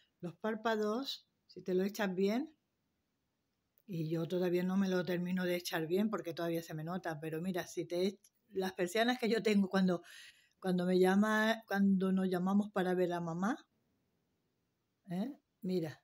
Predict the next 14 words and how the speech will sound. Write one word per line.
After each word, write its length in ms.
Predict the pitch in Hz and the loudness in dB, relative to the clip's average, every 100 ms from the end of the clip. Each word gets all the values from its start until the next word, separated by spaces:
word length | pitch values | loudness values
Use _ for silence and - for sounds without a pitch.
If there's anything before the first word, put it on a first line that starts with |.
| _ _ - | _ _ -10
y 140 | 175 | -4
aquí 280 | 170 160 165 | -4 -2 -4
no 140 | 180 185 | -4 -4
hay 120 | 180 | -2
persianas, 600 | 170 160 185 185 170 143 _ _ _ | -4 -4 -4 -4 -6 -10 _ _ _
mira. 260 | 175 170 - _ _ _ _ _ _ _ _ _ _ _ _ _ | -14 -14 -14 _ _ _ _ _ _ _ _ _ _ _ _ _
Como 200 | 156 156 | -10 -4
me 120 | 165 | -2
decías 300 | 170 185 180 | -2 0 0
que 100 | - | 2
en 80 | 185 | 2
la 80 | 190 | 2
foto 320 | 202 196 202 | -2 -4 -2
salía 1080 | 202 190 196 202 196 196 196 196 196 190 | -2 2 4 4 4 4 2 2 2 -2